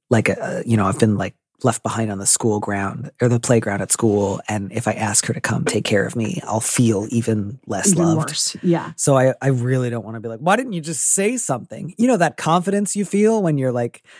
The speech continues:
Speaker 1: sort of bridesmaids wander off and, like, you feel like
Speaker 2: <sighs>
Speaker 1: they didn't actually wanna hang out with you. And that just makes you really confident.
Speaker 2: I just, I, I, I feel so much for this letter writer because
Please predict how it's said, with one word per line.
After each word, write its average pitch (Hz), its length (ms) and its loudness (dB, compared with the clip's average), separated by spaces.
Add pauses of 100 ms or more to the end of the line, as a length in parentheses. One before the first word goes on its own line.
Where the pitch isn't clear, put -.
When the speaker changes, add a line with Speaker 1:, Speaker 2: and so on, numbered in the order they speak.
(120)
Speaker 1:
sort 156 300 2
of 160 140 0
bridesmaids 156 600 0
wander 139 460 2
off 156 400 0
and, 120 220 -2
like, 117 180 0
you 131 100 2
feel 131 320 2
like 165 220 4
Speaker 2:
<sighs> - 0 -
Speaker 1:
they 120 100 0
didn't 123 220 0
actually 123 280 0
wanna 127 180 0
hang 139 180 -2
out 143 140 2
with 165 160 0
you. 185 240 4
And 127 260 -2
that 139 140 2
just 135 180 -2
makes 143 180 0
you 135 80 0
really 127 200 -2
confident. 160 480 0 (480)
Speaker 2:
I 220 300 6
just, 214 560 2 (140)
I, 185 340 2
I, 185 320 2
I 185 140 6
feel 202 520 0
so 147 1000 0 (400)
much 151 600 2 (100)
for 165 280 2
this 147 460 0
letter 147 400 0
writer 202 460 0
because 147 680 0